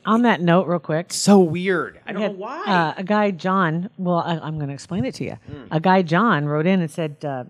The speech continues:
Speaker 1: "Hey guys, I was listening to one of your podcasts. I'm a little behind. I actually catch up by playing the episode at one point five times, so it's kind of fast. Not too fast where I can't understand.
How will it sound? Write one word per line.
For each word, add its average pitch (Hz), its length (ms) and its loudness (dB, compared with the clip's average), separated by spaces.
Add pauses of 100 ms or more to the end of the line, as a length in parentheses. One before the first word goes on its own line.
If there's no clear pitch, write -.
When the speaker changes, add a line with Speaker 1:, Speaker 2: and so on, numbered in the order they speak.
(340)
Speaker 1:
"Hey 208 140 -4
guys, 196 220 4
I 175 60 4
was 160 140 -4
listening 220 340 2
to 208 60 2
one 180 80 0
of 165 40 0
your 160 80 -2
podcasts. 165 560 -2
I'm 147 100 -2
a 143 60 0
little 151 120 -2
behind. 135 440 -6 (380)
I 147 100 -2
actually 254 440 2
catch - 320 2
up 247 240 6
by 185 120 4
playing 208 260 2
the 185 80 4
episode 175 400 0
at 139 80 0
one 170 200 2
point 170 280 -4 (100)
five 139 300 -4
times, 170 680 -4 (340)
so 165 220 0
it's 156 140 -4
kind 302 320 -2
of 339 100 -2
fast. 170 640 2 (360)
Not 208 340 2
too 349 260 2
fast 233 420 2
where 208 100 -2
I 175 40 0
can't 185 240 0
understand. 120 680 -6